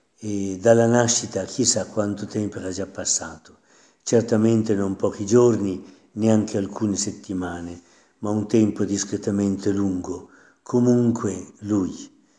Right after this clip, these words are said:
Giuseppe, con coraggio e forse un briciolo anche di disperazione, parte e, e, e Giuseppe, destatosi,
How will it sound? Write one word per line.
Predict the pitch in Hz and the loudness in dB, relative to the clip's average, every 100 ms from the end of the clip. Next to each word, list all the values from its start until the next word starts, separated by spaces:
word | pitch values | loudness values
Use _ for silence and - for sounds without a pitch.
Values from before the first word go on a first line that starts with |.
| _ _ | _ _
Giuseppe, | 98 107 95 87 - - _ _ _ _ _ | -4 -2 0 -4 -10 -20 _ _ _ _ _
con | - 107 107 | -8 -2 -2
coraggio | 107 117 117 101 - - - - _ _ _ | 4 8 10 8 2 -8 -12 -16 _ _ _
e | 143 | -4
forse | 120 117 104 - | -2 -2 -2 0
un | 104 98 | -2 0
briciolo | 107 104 - 95 | 0 0 -4 -4
anche | 101 101 101 | -4 -4 -6
di | 92 | -6
disperazione, | 95 95 - 104 104 - 135 117 92 - - _ _ _ _ | -6 -6 -6 -4 -4 2 4 4 0 -8 -18 _ _ _ _
parte | 117 92 - - 90 90 _ _ _ _ | 6 6 -2 -10 -12 -12 _ _ _ _
e, | 113 113 107 101 98 95 92 90 - _ | 2 6 6 6 2 -2 -6 -12 -20 _
e, | 113 104 101 98 95 90 90 - - _ _ _ _ _ _ _ _ _ _ _ _ _ _ _ _ _ _ _ _ _ _ _ _ _ _ _ _ _ _ _ _ _ _ _ _ | -2 0 2 0 -2 -4 -8 -14 -20 _ _ _ _ _ _ _ _ _ _ _ _ _ _ _ _ _ _ _ _ _ _ _ _ _ _ _ _ _ _ _ _ _ _ _ _
e | - 104 | -6 -4
Giuseppe, | 107 104 117 113 - 92 | 0 4 6 6 2 -2
destatosi, | 95 90 123 113 110 104 - 87 | -2 2 4 4 2 -4 -6 -8